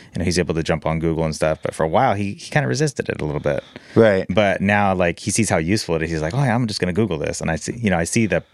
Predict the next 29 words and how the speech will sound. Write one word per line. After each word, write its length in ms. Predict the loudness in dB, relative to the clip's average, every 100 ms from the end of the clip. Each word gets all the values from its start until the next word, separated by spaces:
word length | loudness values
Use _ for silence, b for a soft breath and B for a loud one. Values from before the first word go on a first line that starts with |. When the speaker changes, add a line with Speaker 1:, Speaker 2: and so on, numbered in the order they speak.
| -2
Speaker 1:
I 80 | 0
see 140 | 0
the 160 | 0 0
definite 380 | 0 0 -6
progress 480 | 0 2 2 0 -2
in, 220 | -4 -4 -4 -2
in 240 | -2 0
his 260 | 0 0 0
just 180 | -4
ability 360 | -2 -2 0 0
to 140 | -2 -2 -2
navigate 420 | -2 0 -2 -2
technology. 680 | -2 -2 -2 -2 -4 -8 -10 B B B B 2
And, 240 | 4 4
like, 240 | 2 0 -2
I'm 160 | -2 0
thinking, 240 | 0 0
"Okay, 180 | 0 2
what 140 | 2
am 100 | 2
I 120 | 2 0
gonna 160 | 0
be 100 | 0
like 220 | 0 0
when 80 | -2
I'm 300 | -2 -2 -4
sixty-something 840 | -4 -2 -2 -2 -4 -2 -2 -2 -2
years 240 | -2 0 0
old? 400 | 0 0 -4